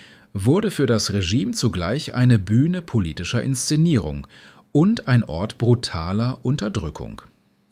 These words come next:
Schon kurz nach der Ernennung Adolf Hitlers zum Reichskanzler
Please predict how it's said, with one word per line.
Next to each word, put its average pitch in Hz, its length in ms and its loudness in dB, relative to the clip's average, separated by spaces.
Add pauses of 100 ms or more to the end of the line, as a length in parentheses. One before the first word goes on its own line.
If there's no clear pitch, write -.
(520)
Schon 127 440 2
kurz 220 380 -4
nach 131 180 -2
der 110 180 -2
Ernennung 101 680 0
Adolf 113 440 2
Hitlers - 480 -4
zum 98 180 0
Reichskanzler 131 960 -6